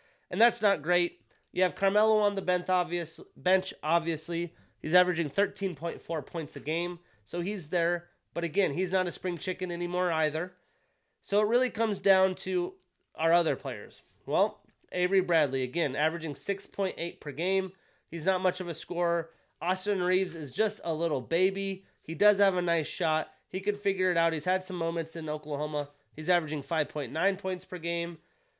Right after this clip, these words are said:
Uh, Malik Monk's in the, part of the rotation. He's averaging twelve point six.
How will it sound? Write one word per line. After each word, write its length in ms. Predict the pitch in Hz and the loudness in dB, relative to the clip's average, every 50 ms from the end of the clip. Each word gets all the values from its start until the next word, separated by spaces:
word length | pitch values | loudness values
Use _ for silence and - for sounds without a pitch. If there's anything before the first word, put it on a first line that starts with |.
| _ _ - | _ _ -6
Uh, 160 | - 143 139 | -4 -2 -2
Malik 360 | 139 139 143 160 165 131 - | 0 0 -2 -2 -4 -6 -6
Monk's 380 | 135 151 165 196 220 208 - - | -2 0 2 2 0 0 -2 -4
in 140 | 214 202 196 | -4 -2 0
the, 300 | 196 196 196 190 - - - - - - - | 0 0 0 0 -2 -6 -10 -18 -20 -18 -8
part 180 | 147 185 196 202 | -2 0 0 0
of 80 | 196 | 0
the 60 | 190 185 | 0 0
rotation. 560 | 190 190 185 185 185 190 180 175 - - 180 | 0 0 0 -2 -2 -4 -4 -4 -4 -6 -6
He's 120 | 170 156 | -4 -2
averaging 360 | 170 165 156 151 139 147 139 | -2 -4 -4 -6 -8 -8 -10
twelve 280 | - - - 160 143 - | -8 -6 -4 -4 -4 -4
point 240 | - 143 131 - - | -6 -8 -8 -8 -10
six. 420 | - - 214 208 202 202 - - | -4 -2 0 0 0 -2 -8 -18